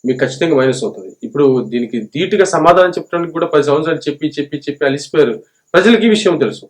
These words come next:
కానీ కూర్చొని ఏంటో మాట్లాడుకుంటా ఉన్నటువంటి పరిస్థితులు అయితే ఉన్నాయి.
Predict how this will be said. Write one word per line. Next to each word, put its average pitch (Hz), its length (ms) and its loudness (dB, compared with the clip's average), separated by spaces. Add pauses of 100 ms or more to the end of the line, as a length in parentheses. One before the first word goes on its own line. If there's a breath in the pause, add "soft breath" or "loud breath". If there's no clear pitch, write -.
(400)
కానీ 202 140 8
కూర్చొని 220 480 4
ఏంటో 214 220 8
మాట్లాడుకుంటా 175 720 0
ఉన్నటువంటి 139 580 2
పరిస్థితులు 123 360 -6
అయితే 104 100 -10
ఉన్నాయి. 95 240 -16